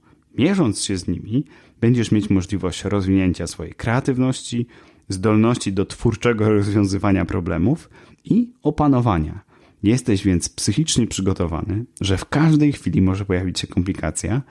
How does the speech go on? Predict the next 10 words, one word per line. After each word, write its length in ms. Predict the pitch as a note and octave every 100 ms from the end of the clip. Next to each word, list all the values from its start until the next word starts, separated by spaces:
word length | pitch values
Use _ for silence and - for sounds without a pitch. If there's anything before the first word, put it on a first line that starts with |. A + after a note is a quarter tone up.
| - - _
specjalnie 800 | - - G2 - - G2+ B2 B2
dla 120 | F#2+
ciebie 360 | F2 E2+ F#2 G2+
zaaranżowana. 1000 | F2+ E2 D#2 D2+ D#2+ G2+ A#2+ A#2+ D2+ F#2+ - _ - _ _ _ -
Tak 300 | D3 A3 B2+
właśnie 440 | F#2+ F2 - A2+
postrzegali 640 | A#2 G#2+ - G#2 F#2+ E2+ G2
przeszkody 480 | - G2+ - D2+ D#2+
stoicy. 580 | - E3 E3+ - - G#2 - _ _ _ -
Cytuję. 520 | - - A2 D#2 -